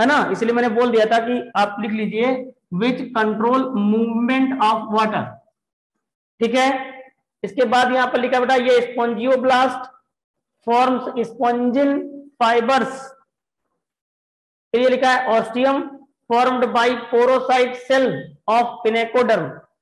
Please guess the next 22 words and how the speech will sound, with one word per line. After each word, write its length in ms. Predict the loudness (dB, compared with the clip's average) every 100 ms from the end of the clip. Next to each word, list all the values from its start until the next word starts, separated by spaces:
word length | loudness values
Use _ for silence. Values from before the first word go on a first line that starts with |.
| _ _ _ _ _ _ _ _ _ _ _ _ _ _ _ 0
फिर 100 | 2
ये 60 |
लिखा 220 | 2 2
बेटा 160 | 2 4 2
scleroblast 920 | -2 -4 0 0 0 2 4 2 0 -2
cell, 180 | 0 0 -2 -8 -4
ये 120 | -4
दो 160 | 0 0 2
टाइप 260 | 2 2 -2
की 60 |
होती 220 | -4 -2
है, 140 | -6 0
calcoblast 760 | 0 0 -2 -2 2 2 2 -2
और 140 | -2
silicoblast। 840 | -2 -4 -4 -4 -2 2 2 0 -8 -16 _ _ _ _ _
calcoblast 720 | 0 0 0 2 4 2 2
cell 120 | 0 0 -2 -2
calcareous 500 | -2 0 0 0 -2 -6
spicules 480 | -6 -8 -4 -2 -2
बनाएगी, 520 | -2 0 2 0 -2 -6 -8 -16 _ _ _
silicoblast 720 | -2 -2 -2 0 2 2 2
cell 100 | -2